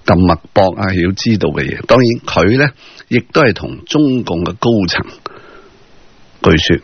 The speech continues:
係好有密切嘅關係。所以今日呢，我就去聽咗呢一位教授啊嘅說話。咁呢，當然佢講說話係非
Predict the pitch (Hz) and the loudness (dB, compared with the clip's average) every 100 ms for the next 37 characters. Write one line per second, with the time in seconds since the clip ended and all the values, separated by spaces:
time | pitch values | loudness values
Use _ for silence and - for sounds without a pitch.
0 | - - - - - 113 - - - - | -8 -20 -8 -4 0 2 2 -2 -6 -8
1 | - - 80 76 - - - - - - | -4 -2 0 -2 -6 -10 -20 -20 -20 -20
2 | - - - - - - - 175 175 180 | -20 -20 -20 -18 -18 -4 2 4 2 0
3 | 160 123 165 127 98 95 73 101 - - | 2 0 -2 -4 -2 -2 -4 -8 -20 -4
4 | 113 110 - 135 123 101 104 117 117 110 | -2 0 0 0 0 0 0 0 -2 -2
5 | - - - - - - - - - - | -2 -4 -6 -18 -20 -20 -20 -20 -20 -20
6 | _ 95 82 85 - - - - - 90 | _ 0 2 0 -2 -6 -8 -12 -2 -2
7 | - 82 - - - - - - - - | 0 -2 -4 -8 -12 -18 -20 -20 -20 -20
8 | - - - 98 117 113 107 98 98 - | -20 -14 0 4 4 2 0 0 -2 0
9 | 98 - 98 120 - 69 - - | 0 2 0 0 -2 -4 -6 -2